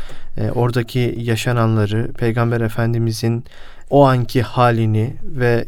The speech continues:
ilk vahiy geldikten sonra Cebrail aleyhisselamın "İkra, İkra bismi rabbikellezi halak" diye devam eden o ilk beş ayeti Peygamber Efendimiz'e vahyettikten sonra Peygamber Efendimiz'in eve dönüşünü ve,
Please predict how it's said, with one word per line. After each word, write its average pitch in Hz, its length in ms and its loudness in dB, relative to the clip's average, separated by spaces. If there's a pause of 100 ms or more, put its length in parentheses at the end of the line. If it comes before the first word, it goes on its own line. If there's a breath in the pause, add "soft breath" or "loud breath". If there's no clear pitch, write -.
ilk 143 240 2
vahiy 123 240 2
geldikten 113 600 2
sonra 95 420 -2
Cebrail 113 440 0
aleyhisselamın 113 800 0 (480 soft breath)
"İkra, 135 400 2 (640 soft breath)
İkra 135 340 0
bismi 127 280 0
rabbikellezi 113 800 2
halak" 120 540 0 (140)
diye 107 200 2
devam 120 360 4
eden 101 280 2
o 113 220 -2
ilk 139 400 -2
beş 127 200 0
ayeti 110 500 0 (500 loud breath)
Peygamber 127 400 4
Efendimiz'e 117 800 2 (400 soft breath)
vahyettikten 131 800 2
sonra 104 640 0
Peygamber 123 400 2
Efendimiz'in 117 720 0
eve 120 260 0
dönüşünü 117 720 -2
ve, 120 200 0